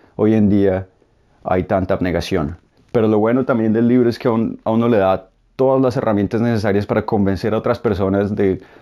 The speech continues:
cuál es el lado correcto de este asunto, y lo cual es algo que todos deberíamos estar haciendo, es, es cada persona que convencemos que se una al lado que está peleando por un planeta más limpio y una sociedad más consciente es una victoria enorme.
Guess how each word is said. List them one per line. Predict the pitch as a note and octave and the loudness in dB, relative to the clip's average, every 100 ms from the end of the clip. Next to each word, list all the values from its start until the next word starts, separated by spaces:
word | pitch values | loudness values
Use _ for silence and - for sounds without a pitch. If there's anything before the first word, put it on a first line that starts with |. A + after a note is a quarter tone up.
| _ - | _ -2
cuál | A2+ A2+ | 0 2
es | A#2+ | 0
el | A#2 | 0
lado | A#2 | 0
correcto | B2 G#2 F#2+ A2 | 0 -2 -2 -2
de | |
este | G#2+ A#2 | -2 -4
asunto, | G2+ A#2+ - - _ - - | -2 -2 -2 -10 _ -20 -4
y | G2+ G2 F2 F2+ | 0 2 2 2
lo | G2 | 0
cual | A#2 A2 | 0 0
es | A2+ | 0
algo | A#2+ A2+ | 0 0
que | A#2 - _ _ _ _ | -4 -6 _ _ _ _
todos | A#2 B2 B2 | 0 0 2
deberíamos | B2 G#2 G#2+ | 2 0 0
estar | A2 - G2+ | -4 -2 -2
haciendo, | G2 A2+ F#2+ D#2 | 0 0 0 -2
es, | D#2 - | -4 -4
es | F2 E2 - - - - - _ | -2 -2 -6 -18 -20 -20 -20 _
cada | A2+ B2 B2 | 0 0 2
persona | C3 G2+ A2 G2+ E2+ | 0 0 0 0 -2
que | G2+ | -6
convencemos | - G2 F#2 F#2 - G#2+ G2 - | -4 -2 0 -2 -2 -2 -2 -4
que | F#2+ | -6
se | G2+ | -2
una | F#2+ G#2+ A#2 | 0 2 2
al | A#2 - G#2+ G2+ | 0 0 0 2
lado | F#2+ G2+ G#2+ A2+ - _ _ _ _ _ _ _ | 2 2 0 -2 -8 _ _ _ _ _ _ _
que | - | -2
está | G2 A2 G2 | -2 0 0
peleando | A2+ A2+ A2+ A2 | 0 2 2 0
por | G#2+ | -2
un | F#2+ | -2
planeta | A2+ A2 A2 A2+ | 0 0 0 0
más | A2 G#2+ G#2 - - - | 2 0 -2 -12 -8 0
limpio | A2+ A2+ G#2 A2 | 2 2 2 0
y | G#2+ | 2
una | G2 G2 | 0 0
sociedad | A#2+ G2+ G2 | -2 0 0
más | F#2 G2+ | 0 -2
consciente | - A2 - A#2+ G#2+ A2 A2 G2 | -2 -4 0 -2 0 -2 -2 -2
es | G2 | 0
una | G#2+ A2 | 0 0
victoria | G2+ G2+ F#2 G2+ | 0 0 2 2
enorme. | A2 G2+ D2+ | 2 0 -4